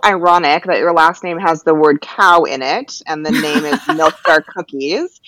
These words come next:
Speaker 1: I kind of just had that realization as you were chatting. Was that intentional?
Speaker 2: <laughs> Not, not at all. And I haven't even realized it <laughs> until you said that.
Speaker 1: No one's
Speaker 2: Um,
Speaker 1: ever said that to you?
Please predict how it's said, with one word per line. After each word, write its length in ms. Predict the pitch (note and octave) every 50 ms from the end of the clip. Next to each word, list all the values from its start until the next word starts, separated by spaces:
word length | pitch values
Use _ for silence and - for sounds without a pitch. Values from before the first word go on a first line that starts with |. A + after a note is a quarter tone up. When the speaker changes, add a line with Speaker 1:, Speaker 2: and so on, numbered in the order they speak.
| - - _
Speaker 1:
I 200 | - - G3+ A4+ -
kind 160 | A#3+ A#3+ B3
of 100 | - A3+
just 240 | - A3+ G#3 - -
had 200 | C#4 A#3 G#3+ A3
that 160 | G#3+ - F#3+
realization 640 | G3+ G3 G3 G3 F#3+ D#3+ F#3+ F#3+ G3 G#3 - G#3+ F3+
as 140 | E3 D#3
you 100 | E3 E3
were 100 | D#3+ D#3+
chatting. 480 | D#3+ - G3+ F3+ F3 D#3+ D3 D3 D3+ D#3
Was 140 | D#3+ E3 -
that 180 | - F3 E3
intentional? 580 | D#3+ D#3+ E3+ - G#3 F3+ G3+ - C4 C#4+ E4+ A4 B4 - _ _ _ _ _
Speaker 2:
<laughs> 220 | - - _ _
Not, 420 | - - - - - F#4 F4+ - F4+
not 400 | F4+ D#4+ C4 B3+ B3+ A#3+ C#4 D#4
at 160 | D4+ D4 C#4+
all. 240 | C#4 C#4 C#4 C4+ B3
And 100 | A#3+ A#3+
I 60 | A#3
haven't 380 | B3+ C4 B3 A#3+ A#3+ A#3+ A#3
even 240 | A#3+ A#3+ A3+ A3+ G#3+
realized 500 | G#3+ A3 A3+ A#3 A#3 A3+ B3 C4+ - -
it 100 | F4 D#4
<laughs> 80 | F4 B3+
until 400 | A3 A3+ - - - C4+ D#4 C#4+
you 80 | F#4
said 360 | A4+ - - B3+ A3+ A#3 A3 G#3+
that. 260 | G#3 F#3+ G3 G#3+ -
Speaker 1:
No 880 | D#4 - - E4 E4 - F4+ D#4+ - - - A3+ A3 A3 G#3+ G#3 G3+
one's 140 | A#3+ A#3 G#3
Speaker 2:
Um, 60 | G3+ -
Speaker 1:
ever 180 | G3+ A3 A#3+
said 220 | - - G#3+ G#3 A3+
that 160 | C4+ C4 -
to 100 | - F4+
you? 240 | E4 D4+ F4 G#4